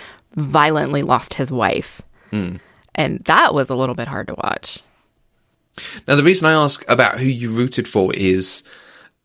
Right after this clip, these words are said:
Speaker 2: Tommy Lee Jones is, i-, he's deserving of the Oscar. He is charismatic.
Speaker 1: Mm-hmm.
Speaker 2: He is good at his job. I-, in any other film, if, if, to the extent there is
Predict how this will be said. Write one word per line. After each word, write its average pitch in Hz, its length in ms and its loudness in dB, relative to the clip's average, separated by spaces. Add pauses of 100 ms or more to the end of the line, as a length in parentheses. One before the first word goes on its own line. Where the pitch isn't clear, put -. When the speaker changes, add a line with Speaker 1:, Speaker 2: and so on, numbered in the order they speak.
(420)
Speaker 2:
Tommy 170 280 6
Lee 123 160 6
Jones 101 420 4 (120)
is, 98 600 2
i-, 120 320 6
he's 131 180 4
deserving 120 480 4
of 104 60 4
the 101 120 4
Oscar. 95 320 2
He 101 220 -2
is 98 220 2
charismatic. 127 1120 2 (340)
Speaker 1:
Mm-hmm. 185 60 0
Speaker 2:
He 107 280 6
is 98 160 6
good 135 300 4
at 127 80 8
his 123 240 4
job. 104 540 8 (840)
I-, 143 200 6
in 131 200 6
any 165 300 6
other 143 160 6
film, 107 440 4 (280)
if, 117 240 2
if, 120 200 2
to - 160 4
the 107 120 6
extent 101 360 2
there 98 100 2
is 92 200 -2